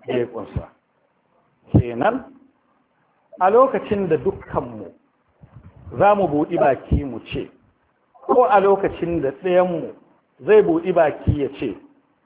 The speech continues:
"Don Allah, masu zaɓe cikin Hausawanmu da Fulaninmu a Central Zone, ku yi haƙuri, ku dubi Allah, ku nuna dattaku,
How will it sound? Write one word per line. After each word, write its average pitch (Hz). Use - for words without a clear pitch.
"Don 180
Allah, 180
masu 147
zaɓe 147
cikin 175
Hausawanmu 135
da -
Fulaninmu 143
a 135
Central 165
Zone, 139
ku -
yi 175
haƙuri, 143
ku 156
dubi 139
Allah, 156
ku 165
nuna 185
dattaku, 175